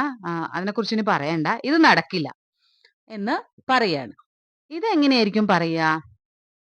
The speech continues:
ഇത് it's simply won't do എന്നാണ് നമ്മൾ പറയാറ്. എന്താണ്? ഇത് നടക്കില്ല. It's simply won't do എന്നാണ് പറയാ. It simply won't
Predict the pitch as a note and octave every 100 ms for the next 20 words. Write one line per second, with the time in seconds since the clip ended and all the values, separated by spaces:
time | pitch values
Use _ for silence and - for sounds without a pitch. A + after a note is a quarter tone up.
0 | _ _ _ _ _ G3 G3 C4+ - _
1 | B3+ G#4 - - - - _ _ _ -
2 | C4 D4 D#4+ - D4 D4 C#4+ D4+ _ _
3 | _ _ _ _ E3+ G3+ G#3 G#3+ A3 -
4 | _ _ D3+ F#3+ F#3 E3 D#3 C#3+ D3 C#3+
5 | C#3 A#3+ C#5+ _ _ A#3+ G3+ C#3+ B2 -
6 | _ _ E3 D#3 D#3+ C#4 C#5 _ F#3 D#3+
7 | A#3+ D5 _ A3+ B3+ B3+ B3+ E3+ C#3 B2+
8 | _ - A#3+ B4+ - - - - _ _
9 | - D#4 F4 - C4+ C4 C4+ C#4 F3+ F3
10 | F#3 G3+ B3 B3+ - _ _ _ D3+ D3+
11 | G#3 G#3+ G#3+ - C#3 C#3 C#3+ A#3+ G#3+ C3+
12 | - _ _ _ F#3+ - _ F3+ E3+ G3+
13 | C4 D#5 - _ D#3 D#3+ D#3 F3+ F#4+